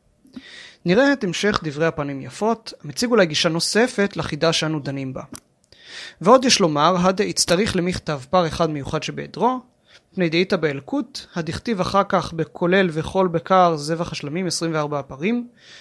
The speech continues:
שכולן היו שווים, ולא היה אחד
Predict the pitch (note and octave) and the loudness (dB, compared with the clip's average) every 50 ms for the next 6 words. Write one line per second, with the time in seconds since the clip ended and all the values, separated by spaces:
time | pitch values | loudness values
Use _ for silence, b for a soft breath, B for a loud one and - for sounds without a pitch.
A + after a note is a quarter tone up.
0 | B B - - F#3 - - - D#3 E3 F#3+ A3+ A#3+ A#3 A3+ A3+ G#3+ F#3 D#3+ D#3 | B B -4 -4 -4 -4 -4 -4 0 2 4 4 6 4 4 2 0 -2 -2 -2
1 | D#3 E3 F3+ F#3 F#3 F#3+ F#3 F#3 - - - - - E3+ D3 C#3+ F3 E3+ D3 - | -2 -2 0 0 0 0 0 -2 -4 -6 -6 -6 -4 -4 -4 -2 -2 -2 -2 -4
2 | - _ _ - D3+ D3+ D3 D3 D3 D#3 F3 G3+ G#3+ G#3+ - G3+ - - - B3 | -10 _ _ -8 -6 -4 -2 -2 0 0 2 2 0 0 -2 -6 -8 -6 -2 0
3 | C4 B3 A#3 A3+ A3 | 0 2 2 0 0